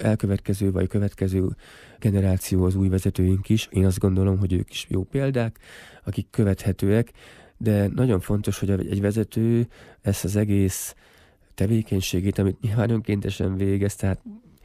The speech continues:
ugyan milyen motiváció lehet más, mint a gyermekeknek a szolgálata. Tehát ez a, az egész tevékenység, amit egy önkéntes vezető végez, a szolgálat.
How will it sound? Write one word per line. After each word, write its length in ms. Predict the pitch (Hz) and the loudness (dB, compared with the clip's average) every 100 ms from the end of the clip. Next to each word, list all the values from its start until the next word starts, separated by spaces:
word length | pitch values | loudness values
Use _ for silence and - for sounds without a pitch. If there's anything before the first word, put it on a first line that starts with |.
| - - | -20 -6
ugyan 220 | - 113 | 0 2
milyen 200 | 101 107 | 4 4
motiváció 640 | 98 110 107 98 98 - 98 | 4 2 2 2 0 0 2
lehet 300 | 104 92 - | 2 0 2
más, 320 | 98 107 - - - - - | 0 0 -4 -14 -20 -20 -4
mint 240 | 95 95 | -4 0
a 160 | 95 - 175 | 0 0 2
gyermekeknek 640 | 101 90 87 - - - | 2 4 0 -2 -6 -6
a 40 | |
szolgálata. 720 | 85 - 92 - 80 82 - 117 _ - - - _ - | -6 -4 -2 -2 -4 -4 -8 -12 _ -20 -20 -20 _ -8
Tehát 260 | - 101 | -4 -4
ez 160 | - 95 | -2 0
a, 160 | 104 101 | 2 2
az 280 | - 185 | 0 -4
egész 240 | 104 107 101 | -2 0 -2
tevékenység, 580 | 110 110 107 110 98 101 | 0 0 0 -2 0 0
amit 200 | 98 98 | 0 0
egy 100 | 101 | 0
önkéntes 640 | 104 - 95 92 95 - - - - - | 0 0 -2 0 -4 -4 -16 -20 -20 -6
vezető 400 | 110 107 - 95 | -2 -2 0 0
végez, 340 | 104 107 104 | 2 2 0
a 60 | 95 | 0
szolgálat. 800 | - 101 92 - - 104 107 | -2 -2 -2 -2 -4 -6 -6